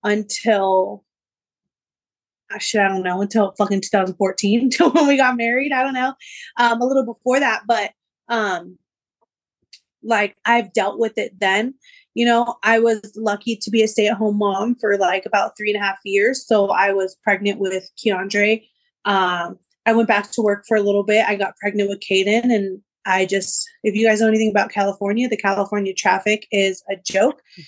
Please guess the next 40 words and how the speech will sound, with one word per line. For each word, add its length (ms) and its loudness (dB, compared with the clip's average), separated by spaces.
and 180 2
it 80 -4
should 140 -8
take 120 -2
me 140 -4
fifteen 320 -2
minutes 280 0
to 80 -2
get 180 2
home, 180 2
and 100 2
it 120 -4
took 120 0
me 100 4
an 100 2
hour 160 2
and 80 0
a 40 2
half 220 2
to 100 -6
get 180 -2
home. 260 -8
So 460 2
sitting 360 0
in 120 -2
that 180 -4
traffic, 460 0
I 120 2
was 100 -2
like, 340 -4
"Fuck 220 -4
that," 220 -8
you 140 0
know? 300 2
Um, 320 0
luckily, 540 0
we 100 -2
were 200 0
able 400 0
to, 600 -2